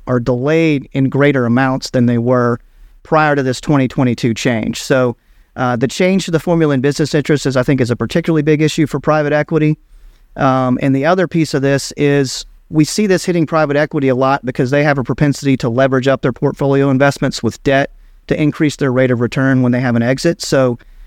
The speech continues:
uh, interest rates being up, there's a lot of debt, they have a lot of goodwill amortization, and just the way the tax law works, this change in twenty twenty-two where you can no longer add back depreciation and amortization to the formula,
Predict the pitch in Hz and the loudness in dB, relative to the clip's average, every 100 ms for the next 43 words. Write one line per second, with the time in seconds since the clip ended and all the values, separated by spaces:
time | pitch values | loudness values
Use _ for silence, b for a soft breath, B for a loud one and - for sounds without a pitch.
0 | b - 156 180 170 165 175 165 - 165 | b -14 -4 -2 0 0 0 0 0 0
1 | 156 151 151 143 123 120 139 143 127 139 | 2 0 0 -2 -2 0 2 0 0 0
2 | 135 131 135 127 123 139 127 131 127 131 | 0 0 0 0 2 2 0 0 0 2
3 | 127 120 127 127 127 120 123 - 117 143 | 0 0 0 0 0 0 0 -2 0 0
4 | 135 - 143 135 - 127 123 127 127 - | 0 0 -2 -2 -2 0 2 0 0 -2
5 | 139 - - 165 156 139 123 160 143 - | -4 -2 -2 0 2 0 0 0 0 0
6 | 143 127 - 147 131 131 127 131 120 131 | 0 0 0 0 2 0 0 0 2 2
7 | 131 127 120 127 117 127 127 - 147 131 | 2 2 0 -2 0 0 0 -2 -2 0
8 | 131 127 123 127 127 123 127 143 135 127 | 0 0 0 2 2 2 0 0 -2 -4
9 | 147 151 175 190 | 0 2 2 0